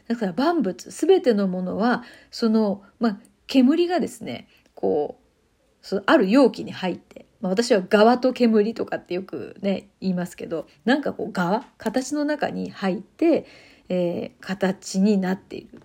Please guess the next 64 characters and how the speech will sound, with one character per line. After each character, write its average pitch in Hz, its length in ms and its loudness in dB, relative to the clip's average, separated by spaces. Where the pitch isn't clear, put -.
も 208 140 2
の 190 280 0
で 185 160 -6
あ 151 60 -6
っ - 80 -12
て、 - 360 -6
え 175 240 -2
ー、 165 40 -4
そ 233 160 0
の 247 280 2
中 214 360 2
身 302 120 0
と - 100 -4
し - 60 -12
て - 140 -6
は - 160 -6
全 269 260 4
部 - 180 -6
同 185 140 0
じ。 190 280 -4
量 226 140 6
子 240 140 -2
力 247 200 0
学 233 200 2
で 185 60 -2
言 196 40 0
う 196 40 -4
と 349 100 0
素 190 180 0
粒 175 180 -2
子。 - 320 -14
で、 185 360 -2
ま 202 180 0
あ、 - 140 -10
私 208 300 0
が 214 100 6
パ 202 120 2
ッ - 40 -2
と 180 120 -8
ふ 196 140 -2
ら-、 208 160 2
ひ 196 180 0
ら 196 120 6
め 196 120 4
い 190 60 0
た、 135 240 -4
あ 165 160 -14
の、 - 240 -12
ひ-、 - 240 -4
ひ 214 160 -2
ら-、 208 280 2
え？ 247 120 -6
ひ - 160 -4
ら 220 120 4
め 220 120 2
い 202 100 -2
た - 240 -8
感 196 200 -4
覚 202 200 -2
で 214 60 2
言 226 60 0
う - 20 -6
と 269 160 0
煙 190 520 -2